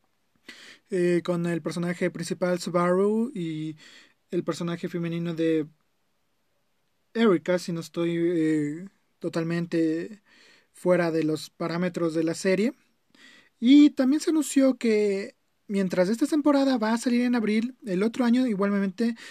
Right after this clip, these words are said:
la primera temporada va a sufrir de una mejora visual, ¿no? Entonces, para todos los amantes de Re:Zero, eh, podrán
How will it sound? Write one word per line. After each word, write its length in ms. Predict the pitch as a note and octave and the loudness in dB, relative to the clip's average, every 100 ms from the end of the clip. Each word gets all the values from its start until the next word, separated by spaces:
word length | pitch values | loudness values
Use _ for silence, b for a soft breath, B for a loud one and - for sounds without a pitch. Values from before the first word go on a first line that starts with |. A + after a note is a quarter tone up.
| B B - | B B -14
la 400 | G#3 G#3 G3 F#3 | -6 -2 0 -2
primera 360 | F#3+ F#3 D4 E4+ | -2 2 2 2
temporada 500 | C#4+ A#3+ A3 A3+ G#3+ | 0 2 2 2 0
va 80 | |
a 40 | G#3 | -2
sufrir 540 | - A3+ G#3 A3 A3+ | -4 -4 0 0 -2
de 640 | A3+ F#3+ G3 G3+ G3+ G3+ C#4 _ _ _ _ _ - | -2 0 2 2 0 -4 -10 _ _ _ _ _ -6
una 420 | A#3+ C4+ C#4 C#4 | 0 2 2 2
mejora 880 | A#3+ G#3+ G3+ - B3+ A#3+ F#3+ E3+ A3+ - _ | 2 0 0 -2 2 4 4 -2 -6 -18 _
visual, 680 | - E3+ - G#3 G3+ E3 E3 _ _ _ | -10 -8 -4 2 2 2 -6 _ _ _
¿no? 340 | E3+ F3+ A3+ B3+ B B B B - | -4 0 0 -2 B B B B -10
Entonces, 520 | F3+ F#3+ F#3+ G#3 F#3+ | -4 -2 0 0 -2
para 240 | - F#3 F3+ | -4 -4 -2
todos 220 | A3+ A#3+ | 0 2
los 140 | A3+ | 2
amantes 440 | G#3 G#3 G3+ G3 E3+ | 0 0 0 -2 0
de 340 | E3 E3 F#3 _ - | 2 2 -2 _ -10
Re:Zero, 1500 | F3 F3+ G#3+ G#3 A3+ _ _ _ _ _ - B3 A3 E3 F3+ F3+ B B B - | -2 2 2 0 -4 _ _ _ _ _ -4 0 2 4 2 -2 B B B -4
eh, 260 | F3 E3+ D#3 | 2 2 2
podrán 520 | F3+ F#3+ G3 G3+ | 0 0 -2 -4